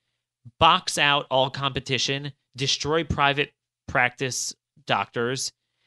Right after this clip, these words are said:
and then make it that anyone coming out of medical school now, the only, the su-, the giant sucking sound there, the only way to success is to go towards that and join the cartel rather than start your own thing.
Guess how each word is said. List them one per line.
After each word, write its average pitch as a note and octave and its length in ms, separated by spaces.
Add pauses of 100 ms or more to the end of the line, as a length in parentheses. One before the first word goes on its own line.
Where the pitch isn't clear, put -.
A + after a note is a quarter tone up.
(260)
and E3 120
then E3 160
make G3+ 180
it D3 80
that C#3+ 140
anyone E3 460
coming D#3 420
out C#3+ 100
of B2+ 100
medical C#3 360
school C3 240
now, C3+ 520 (300)
the C#3+ 220
only, F3 600 (120)
the C3+ 260 (100)
su-, D#3+ 300
the C#3 80
giant D#3+ 320
sucking C#3+ 380
sound A2+ 400
there, G#2+ 280
the B2+ 160
only C3 380 (840)
way D3 180
to C3 100
success F3+ 520
is B2+ 120
to C3 100
go C#3 280
towards C3 340
that A2 300 (420)
and A#2+ 180
join A#2+ 260
the A2+ 60
cartel B2 560
rather A#2 240
than A2 160
start G#2 320
your G2+ 240
own F#2 400 (320)
thing. - 160